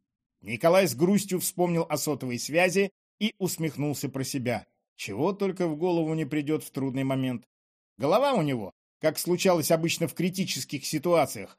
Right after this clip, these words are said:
работала быстро, мысли были хрустальны, ясны и холодны.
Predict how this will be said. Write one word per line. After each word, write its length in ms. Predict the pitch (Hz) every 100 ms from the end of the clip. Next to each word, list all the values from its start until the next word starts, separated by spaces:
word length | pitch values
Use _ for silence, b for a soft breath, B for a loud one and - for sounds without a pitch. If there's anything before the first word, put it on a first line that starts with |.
| b b
работала 560 | - 147 175 220 220 226
быстро, 500 | 233 214 - 107 - _ _
мысли 320 | 135 170 -
были 220 | 147 139 123
хрустальны, 800 | - 113 - 190 202 202 202 -
ясны 440 | 208 107 - 143 160
и 220 | - 131
холодны. 640 | - 123 131 110 98 87